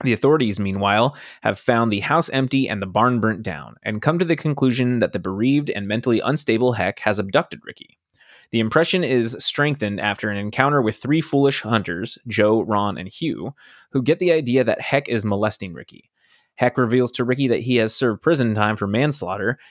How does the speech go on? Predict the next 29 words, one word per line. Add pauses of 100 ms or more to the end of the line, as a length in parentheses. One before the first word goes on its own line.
and
is
illiterate. (380)
Ricky,
in
turn,
says
his
only
friend
in
foster
care
has
died
and
that
his
only
options
are
risking
the
same
fate
in
the
foster
system